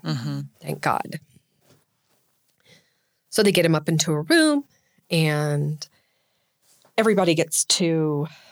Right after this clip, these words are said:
Speaker 2: go have their conversations. And, you know, Jake was like, "Dad, please don't die on my birthday."
Speaker 1: Oh.
Speaker 2: And Mark and I had some pretty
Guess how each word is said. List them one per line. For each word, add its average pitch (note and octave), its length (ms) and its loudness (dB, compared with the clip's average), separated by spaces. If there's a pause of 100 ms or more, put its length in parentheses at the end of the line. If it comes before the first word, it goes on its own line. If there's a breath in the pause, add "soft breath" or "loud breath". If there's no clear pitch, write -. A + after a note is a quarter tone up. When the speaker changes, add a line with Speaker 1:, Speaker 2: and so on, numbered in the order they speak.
(480 loud breath)
Speaker 2:
go F3+ 140 2
have E3 200 -2
their D#3 100 0
conversations. A3+ 1300 2 (880)
And, D3+ 880 0 (580)
you D#3+ 100 -16
know, D#3+ 140 -6
Jake D#3 340 -4
was D#3+ 120 0
like, - 260 -10
"Dad, - 280 -8
please E3 240 -4
don't F3+ 200 -6
die D#3+ 200 -2
on D#3 140 0
my D3+ 80 0
birthday." D#3 560 -6 (720)
Speaker 1:
Oh. D3 560 -6 (1600)
Speaker 2:
And D#3 600 -2 (600)
Mark D#3+ 260 -4
and D#3 80 2
I D3+ 40 2
had D#3 220 0
some D#3 140 0
pretty D#3 320 -2